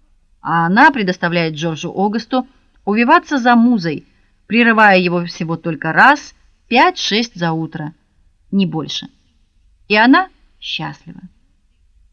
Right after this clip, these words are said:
Но все мы, кто суетится и хлопочет на этой планете, вращающейся вокруг Солнца, склонны забывать, среди многого другого, о двух немаловажных обстоятельствах.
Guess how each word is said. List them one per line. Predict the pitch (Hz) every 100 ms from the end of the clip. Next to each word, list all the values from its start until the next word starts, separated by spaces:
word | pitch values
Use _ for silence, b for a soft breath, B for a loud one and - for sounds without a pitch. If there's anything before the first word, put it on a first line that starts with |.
| _ _ _ B B B B B B B
Но | 330
все | - - 302 262
мы, | 202
кто | - 285
суетится | - 254 226 269 330 - 233
и |
хлопочет | 214 220 220 277 269 233
на | 233
этой | 214 208
планете, | 196 190 196 233 294 240 165 - _
вращающейся | 156 170 170 220 226 202 175 175
вокруг | 160 160 156
Солнца, | - 233 254 302 294 277 277 - _ _ _ _ -
склонны | - 311 427 370 302
забывать, | 294 262 226 202 180 - - _
среди | - 175 165
многого | 170 165 156 151
другого, | 156 143 202 247 254 247 b b b
о | 160
двух | 156 277 277
немаловажных | 226 202 175 160 185 180 170
обстоятельствах. | 180 - 165 160 147 135 - 120